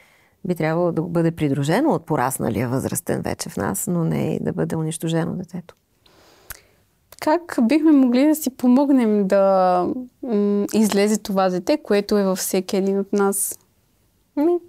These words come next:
Speaker 1: до вечера имам намерение да ям с ръце.
Speaker 2: Мгм. Тоест да правим типични неща, които са за едно дете.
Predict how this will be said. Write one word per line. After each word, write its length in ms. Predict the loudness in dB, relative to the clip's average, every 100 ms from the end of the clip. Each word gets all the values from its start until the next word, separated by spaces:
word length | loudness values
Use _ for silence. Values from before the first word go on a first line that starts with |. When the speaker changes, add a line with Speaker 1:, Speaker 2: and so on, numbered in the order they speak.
| -2
Speaker 1:
до 100 | 2
вечера 380 | 2 2 0 0
имам 240 | 0 0
намерение 440 | 0 0 0 0 0
да 80 |
ям 200 | 0 0
с 80 | -2
ръце. 300 | -6 -4 -6 -6 _ _ 0
Speaker 2:
Мгм. 580 | 2 4 4 4 4 2 -2 _ _ _ _ _ -6
Тоест 200 | 0 2
да 60 | 0
правим 260 | 0 0 -2
типични 420 | -2 -2 2 4
неща, 320 | 4 0 -2
които 320 | 0 -2 -2
са 380 | -4 0 2 2
за 300 | 2 2 2
едно 200 | 2 2
дете. 280 | 0 0